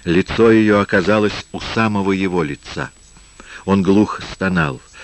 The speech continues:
Это было ужасно. Он продолжал молить её, путаясь в словах, не глядя ей в глаза. Ей казалось, что это никогда не кончится, что никогда не отпустят её эти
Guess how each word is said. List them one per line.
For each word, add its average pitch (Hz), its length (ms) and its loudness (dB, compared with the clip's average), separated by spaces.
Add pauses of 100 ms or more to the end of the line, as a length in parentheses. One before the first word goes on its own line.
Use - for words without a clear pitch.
(120)
Это 90 200 -4
было 82 200 0
ужасно. 76 640 -4 (600)
Он 101 180 2
продолжал 101 600 0
молить 98 500 2
её, 92 240 0
путаясь 95 480 0
в - 180 -12
словах, 92 540 0
не 87 100 -2
глядя 90 360 0
ей 101 200 2
в 82 100 -4
глаза. 90 520 0 (260)
Ей 101 260 2
казалось, 104 520 0 (120)
что - 220 -4
это 104 220 0
никогда 101 460 -2
не 98 120 -2
кончится, 113 840 0 (360)
что - 220 -2
никогда 95 500 2
не 95 140 2
отпустят 113 800 0
её 107 280 2
эти 104 280 -2